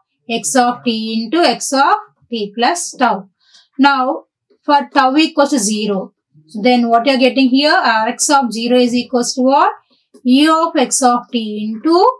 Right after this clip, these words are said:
x of t, because tau equals to zero. So t plus zero nothing but t only. That equals to what? E of x square of t.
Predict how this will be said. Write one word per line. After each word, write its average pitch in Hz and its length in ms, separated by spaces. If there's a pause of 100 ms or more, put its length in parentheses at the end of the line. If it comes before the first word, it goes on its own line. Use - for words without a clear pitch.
(320)
x - 300
of 254 260
t, 233 140
because 254 400
tau 240 160
equals 254 300
to 269 100
zero. 208 380
So 202 120
t 247 240
plus 254 220
zero 247 160
nothing 262 300
but 320 180
t 302 160
only. 196 380 (420)
That 240 140
equals 254 360
to 285 140
what? 302 300 (260)
E 226 180
of 294 280 (320)
x - 160
square 220 600
of 330 140 (160)
t. 202 300